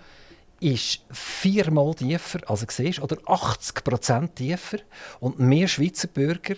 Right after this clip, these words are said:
werden taxiert auf unseren Gaszähler auf,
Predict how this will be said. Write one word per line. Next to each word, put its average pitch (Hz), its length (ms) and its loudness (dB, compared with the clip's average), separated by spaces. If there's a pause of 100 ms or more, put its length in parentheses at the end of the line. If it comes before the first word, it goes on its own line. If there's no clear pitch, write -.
werden 131 600 0
taxiert 135 640 -2
auf 113 120 -4
unseren 135 200 -2
Gaszähler 143 760 2 (580)
auf, - 420 2